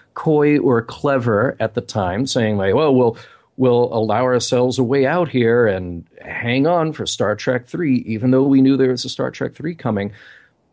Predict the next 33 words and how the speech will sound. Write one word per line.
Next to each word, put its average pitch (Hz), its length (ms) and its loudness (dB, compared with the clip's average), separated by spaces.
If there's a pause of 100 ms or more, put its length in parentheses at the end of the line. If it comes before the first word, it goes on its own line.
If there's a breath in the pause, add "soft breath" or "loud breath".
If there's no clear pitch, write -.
This 156 260 0
was 196 160 0
in 156 300 2
Nimoy's 123 400 4
contract, - 680 -6 (360)
and 143 200 0
Gene 202 260 2
Roddenberry 151 560 2
was 110 260 0
none 131 460 -2
too 143 220 -2
happy 113 400 -4
about 65 320 -10
it. 53 140 -18 (720 soft breath)
So 147 340 2
they 147 160 0
played 180 540 -6
the 175 80 -6
scene 123 640 -2
with 110 180 -12 (120)
depth, 135 400 -6 (460)
and 123 640 0
in 120 140 0
nineteen 175 340 -2
eighty-two, 170 720 2
when 117 180 0
you 139 120 0
saw 180 260 0
this 175 220 -2
movie, 147 420 0
all 123 300 2
you 165 200 0
knew 139 500 0